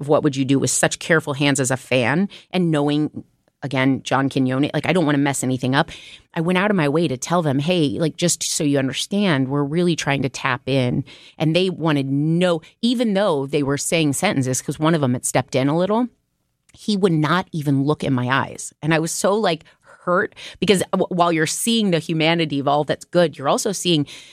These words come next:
some people that feel rightly a little duped, but you can't get this part of people, this gift of these episodes,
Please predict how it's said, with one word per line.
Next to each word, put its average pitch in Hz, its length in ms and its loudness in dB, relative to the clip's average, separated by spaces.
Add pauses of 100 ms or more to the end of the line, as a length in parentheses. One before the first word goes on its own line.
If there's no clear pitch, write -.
(200)
some 190 260 -2
people - 240 -2
that 214 160 0
feel 233 480 -2 (160)
rightly 180 640 0 (100)
a 180 60 0
little 180 300 2
duped, 226 420 -2
but 202 140 -2
you 190 120 2
can't - 480 -2
get 214 300 0
this 170 180 2
part 202 300 0
of - 160 -6
people, 123 300 -2
this 151 200 2
gift 185 480 0
of 151 120 0
these 143 200 0
episodes, 143 540 0